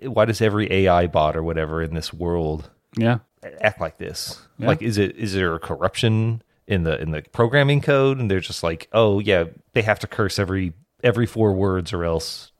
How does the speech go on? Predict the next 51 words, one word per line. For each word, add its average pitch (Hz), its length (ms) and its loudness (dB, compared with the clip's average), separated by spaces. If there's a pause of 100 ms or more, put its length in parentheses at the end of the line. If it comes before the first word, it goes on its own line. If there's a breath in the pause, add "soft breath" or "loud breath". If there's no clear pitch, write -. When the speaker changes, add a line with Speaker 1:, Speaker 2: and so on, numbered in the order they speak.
Speaker 1:
they'll 92 100 0
shut 87 220 -4
down." 82 320 -4 (320 soft breath)
I 175 80 4
don't 87 160 2
know. 76 260 -10 (180)
Not 110 180 0
that 107 100 4
I'm 101 200 0 (160)
a 107 60 -2
prude 117 380 2
or 104 100 0
anything. 92 380 -4
It's 95 120 -4
just, - 200 -6
it 113 120 -6
doesn't 123 300 2
really, 127 340 0 (420)
it's 143 180 -2
not 151 160 4
that 170 80 2
it 135 100 0
doesn't 113 240 0
fit 113 340 0
or 107 100 -4
doesn't 92 240 -6
make 101 140 -6
sense. - 400 -4 (280 soft breath)
I 101 80 -2
just 110 180 0
don't 135 160 0
think 127 180 0
it's - 160 -2
necessary 90 960 -2 (160)
for - 220 -4 (160)
every 107 380 2
single 98 420 2
robot 85 460 2
to 92 120 -4
act 80 200 -4
like 82 180 -4
this. 90 240 -6
Like, 87 220 -2
it's - 180 -4
funny 147 280 4
when 139 140 4
it's 113 120 0
Speaker 2:
Sure. 135 80 2
Speaker 1:
just - 180 -2
the 110 100 2
one. 87 640 -2